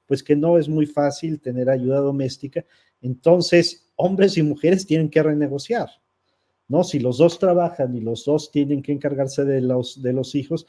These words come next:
entonces ahí a fuerzas hay una, eh, mayor, mayor renegociación. Entonces yo creo que en América Latina, ¿no? A medida que el trabajo doméstico se profesionalice, aumente de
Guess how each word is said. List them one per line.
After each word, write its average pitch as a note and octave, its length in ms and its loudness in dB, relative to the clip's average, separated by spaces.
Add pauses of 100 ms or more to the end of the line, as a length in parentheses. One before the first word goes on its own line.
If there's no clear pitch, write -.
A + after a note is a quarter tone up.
(340)
entonces E3 500 0
ahí G3 320 0
a - 80 4
fuerzas D#3+ 500 -4
hay C#3+ 140 0
una, C#3 540 -2
eh, A2+ 420 -4
mayor, A#2+ 540 -2 (440)
mayor B2+ 360 2
renegociación. B2+ 800 -2
Entonces D#3+ 260 0
yo G#3 120 2
creo G3+ 160 -2
que F3+ 80 0
en D3+ 100 2
América F3 520 0
Latina, C3 600 -2 (480)
¿no? B2+ 220 -4
A C#3 80 -2
medida E3 480 0
que D#3 100 -2
el C3 120 0
trabajo D#3 500 0
doméstico C#3+ 760 -2
se A2+ 160 -8
profesionalice, A#2+ 1040 -6
aumente C3+ 520 -2
de C3 500 0